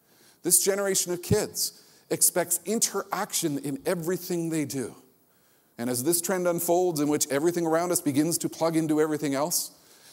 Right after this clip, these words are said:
their expectations of what they will do with sport will undergo a change the likes of which we have never seen before.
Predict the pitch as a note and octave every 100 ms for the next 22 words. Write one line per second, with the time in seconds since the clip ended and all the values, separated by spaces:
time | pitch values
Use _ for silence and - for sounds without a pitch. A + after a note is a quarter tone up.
0 | - - A#2+ D#3 E3+ - - D3 - D#3
1 | - D3+ C3 A2+ A2+ D#3+ - C3+ A#2+ G#2
2 | A#2+ D3 C#3+ C#3 - - C3+ C3+ C3 -
3 | - - B2+ B2+ D3+ E3+ F3+ E3 C3+ C#3+
4 | D3+ D3 A#2 - - D3+ D3+ C#3+ - A#2+
5 | G#2 C#3 D3+ - - F#2+ G2+ C3+ - A2+
6 | G#2 G2 A2+ B2+ B2+ B2 - A#2 A2 G#2+
7 | - G#2 - D#2+